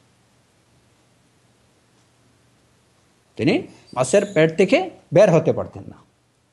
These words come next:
"লা লাবিসা ফি বাতনিহি ইলা ইয়াউমিদ্দিন", মাছের পেটে তাকে কিয়ামত পর্যন্ত থাকতে হতো।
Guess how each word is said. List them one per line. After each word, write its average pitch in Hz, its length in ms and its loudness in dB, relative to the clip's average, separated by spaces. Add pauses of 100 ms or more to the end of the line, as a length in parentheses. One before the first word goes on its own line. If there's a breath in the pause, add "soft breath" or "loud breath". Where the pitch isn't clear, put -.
(800)
"লা 131 180 2
লাবিসা 180 480 2
ফি 156 180 2
বাতনিহি 185 760 2
ইলা 185 240 4
ইয়াউমিদ্দিন", 160 840 2 (520)
মাছের 156 340 -2
পেটে 160 280 -2
তাকে 160 260 0
কিয়ামত 185 480 4
পর্যন্ত 165 400 0 (460)
থাকতে 220 300 0
হতো। 185 340 0